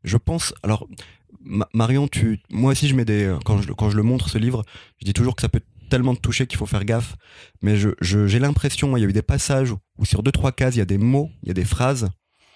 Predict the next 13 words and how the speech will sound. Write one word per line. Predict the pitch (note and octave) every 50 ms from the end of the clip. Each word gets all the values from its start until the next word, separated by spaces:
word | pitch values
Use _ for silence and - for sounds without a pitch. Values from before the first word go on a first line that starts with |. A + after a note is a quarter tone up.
| _ - -
je | - G2
me | G#2+
dis | A#2+ B2
qu'elles | - A2+ G2+
font | - - - A#2
du | A2 G2 F#2+
bien | F2 F#2 G2 F2+ - - - - - _ - -
à, | - F2+ -
à | - - G2 G2
lire | G#2 A2 A#2+ A#2+ G#2 A2
et | G#2+
à | G2+
entendre. | F#2+ G2 - - F2 D2 C#2+ -